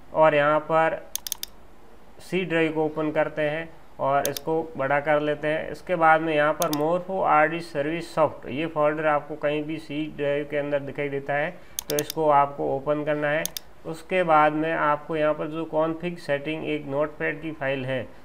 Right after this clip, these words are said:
उसको भी आपको open करना है। उसके बाद में यहाँ पर आपके communication mode zero लिखा है तो इसको यहाँ पर हटाना है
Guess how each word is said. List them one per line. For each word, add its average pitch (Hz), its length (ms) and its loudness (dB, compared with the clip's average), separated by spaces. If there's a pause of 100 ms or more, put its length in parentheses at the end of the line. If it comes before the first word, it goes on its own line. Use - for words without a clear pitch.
(140)
उसको 165 300 -4
भी 165 200 -2
आपको 147 360 2
open 151 320 0
करना 139 360 2
है। 117 240 0 (500)
उसके 180 300 0
बाद 160 280 6
में 170 220 0
यहाँ 147 220 4
पर 165 240 2
आपके 156 460 2
communication 165 760 -4
mode 151 400 0
zero 147 240 -2
लिखा 151 260 0
है 151 260 0 (180)
तो 143 140 -4
इसको 160 340 -4
यहाँ 143 200 2
पर 143 220 -2
हटाना 147 360 2
है 160 240 -2